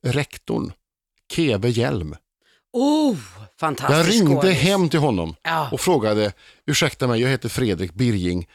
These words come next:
Speaker 1: och jag har lyssnat av nu och det, det låter som att det är, eh,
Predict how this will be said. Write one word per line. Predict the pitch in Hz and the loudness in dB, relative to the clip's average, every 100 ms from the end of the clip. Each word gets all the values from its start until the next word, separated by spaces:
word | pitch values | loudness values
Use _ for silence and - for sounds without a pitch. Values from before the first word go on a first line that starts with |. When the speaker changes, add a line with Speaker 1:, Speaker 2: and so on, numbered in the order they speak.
| - | -20
Speaker 1:
och | _ - | _ -2
jag | 120 | 0
har | 123 | 2
lyssnat | 123 - 120 | 0 0 0
av | 110 95 | 0 0
nu | 95 85 | 0 -2
och | 101 113 | -2 -2
det, | 120 120 - | 0 -2 -4
det | 123 127 | -4 -2
låter | 135 143 127 - 127 | 2 2 0 0 -2
som | 110 - 107 95 | 0 -2 0 0
att | 95 - | -2 -4
det | 101 | -4
är, | |
eh, | 87 | -4